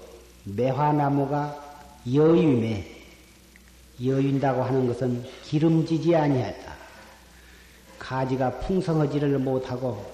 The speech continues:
마치 고목나무가 되어서 영양실조에 걸린 그러한 여윈 나무, 매화나무가 그렇게 여윈에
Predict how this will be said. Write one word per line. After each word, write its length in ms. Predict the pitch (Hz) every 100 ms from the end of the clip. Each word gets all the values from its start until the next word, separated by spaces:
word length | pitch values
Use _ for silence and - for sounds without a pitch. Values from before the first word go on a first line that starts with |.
| - - - - - - - - - - - - - - - - - - - - - - -
마치 600 | 110 117 113 - 117 117 - - - - - - - - -
고목나무가 1000 | 131 131 135 135 131 131 127 123 123 117
되어서 500 | 120 117 - 117 110 101 104 113
영양실조에 1000 | 139 151 156 151 147 151 139 - 147 -
걸린 520 | 135 131 135 135 135 - -
그러한 480 | - 139 139 135 117 107 113
여윈 760 | 143 160 175 175 175 123 92 - - - - - - - - - -
나무, 440 | 120 127 127 107 85 - - - - - - -
매화나무가 840 | 135 131 131 131 131 127 123 123
그렇게 420 | - 123 139 123
여윈에 800 | 135 135 135 131 123 120 92 -